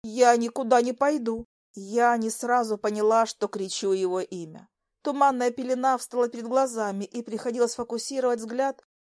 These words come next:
чтобы разглядеть любимые черты. Черные, спадающие на лоб пряди, чувственные губы, где нижняя пухлее верхней. Рядом с нами раздался топот.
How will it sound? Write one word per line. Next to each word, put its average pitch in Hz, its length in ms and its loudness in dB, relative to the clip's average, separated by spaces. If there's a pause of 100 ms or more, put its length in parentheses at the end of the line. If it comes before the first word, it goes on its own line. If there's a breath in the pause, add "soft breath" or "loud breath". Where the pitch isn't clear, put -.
(160)
чтобы 262 380 0
разглядеть 247 520 -2
любимые 220 500 -4
черты. 233 520 -10 (460)
Черные, 214 480 4
спадающие 208 680 2
на 208 60 0
лоб 208 220 0
пряди, 220 500 -2 (300)
чувственные 208 560 -4
губы, 202 380 -2
где 214 320 -2
нижняя 202 420 -4
пухлее 220 540 0
верхней. 208 580 -4 (560)
Рядом 240 380 0
с - 100 -6
нами 262 300 0
раздался 233 560 0
топот. - 480 -14